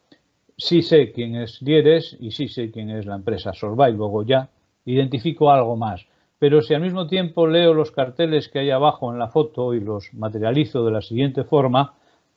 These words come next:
veo que tenemos a Einstein, a Rutherford,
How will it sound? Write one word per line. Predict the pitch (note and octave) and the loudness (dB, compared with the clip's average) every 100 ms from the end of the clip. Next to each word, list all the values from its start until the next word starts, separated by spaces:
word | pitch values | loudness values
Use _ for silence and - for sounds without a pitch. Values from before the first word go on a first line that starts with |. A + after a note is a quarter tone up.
| - | 2
veo | C#3+ D#3+ D#3+ | 6 8 6
que | D#3+ B2 | 0 -6
tenemos | B2 C#3 C#3+ C3 | -4 -2 -2 -4
a | A#2 C3+ | -2 -2
Einstein, | D3+ - C3 D3+ C#3 | -2 -4 -4 -2 -2
a | A2 | -2
Rutherford, | A2 C#3+ B2 A2+ C3+ D3 | 0 -2 -4 -4 2 2